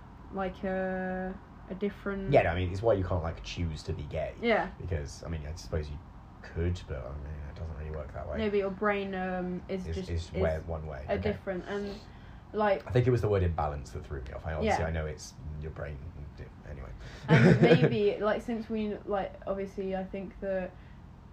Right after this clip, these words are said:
Speaker 1: um, maybe there have been more studies on, like, what makes you gay, because, you know, there were all those gay conversion camps. But with criminals, you've always just put them in prison. So maybe if there was more research into the psycho-,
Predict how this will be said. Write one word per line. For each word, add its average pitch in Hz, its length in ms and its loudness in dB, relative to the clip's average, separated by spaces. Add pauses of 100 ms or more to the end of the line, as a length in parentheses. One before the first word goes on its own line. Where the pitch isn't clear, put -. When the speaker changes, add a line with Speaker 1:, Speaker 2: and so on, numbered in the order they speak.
(140)
Speaker 1:
um, 190 760 -4 (120)
maybe 190 260 -4
there 190 120 0
have 185 100 -4
been 190 100 -6
more 190 180 -4
studies 196 440 -4
on, 202 180 -4
like, 190 180 -4
what 190 140 -2
makes 190 320 -6
you 202 60 -6
gay, 196 180 -2
because, 190 320 -6
you 190 60 -4
know, 185 120 -2
there 185 140 0
were 185 100 -2
all 180 140 -4
those 180 160 -4
gay 180 160 -4
conversion 185 500 0
camps. - 300 -12 (380)
But 185 100 0
with 185 240 -2
criminals, 196 640 0 (140)
you've 190 140 -4
always 185 200 0
just 190 120 -10
put 165 120 -6
them 175 100 -4
in 180 100 -2
prison. 180 440 -4
So 180 100 -4
maybe 190 380 0
if 185 160 -4
there 185 100 0
was 185 160 -2
more 180 160 -2
research 180 480 -4
into 175 320 -8
the 180 160 -6
psycho-, 180 540 -6